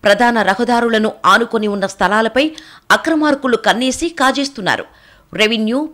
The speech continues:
పురపాలక శాఖల మధ్య సమన్వయం లేకపోవటంతో ఆ ఆస్తుల వివరాలను అధికారులు సేకరించి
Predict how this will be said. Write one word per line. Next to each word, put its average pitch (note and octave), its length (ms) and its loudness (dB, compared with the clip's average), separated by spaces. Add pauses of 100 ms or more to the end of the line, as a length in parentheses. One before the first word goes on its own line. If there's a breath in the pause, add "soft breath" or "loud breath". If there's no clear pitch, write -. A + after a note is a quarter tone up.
పురపాలక A#3 400 0
శాఖల A3+ 400 -2
మధ్య G3+ 300 -2
సమన్వయం A3+ 600 -2
లేకపోవటంతో G#3 760 -2 (500 soft breath)
ఆ E3+ 220 2
ఆస్తుల D4 380 0
వివరాలను A#3+ 640 0 (320 soft breath)
అధికారులు G#3+ 520 0
సేకరించి A#3 680 -4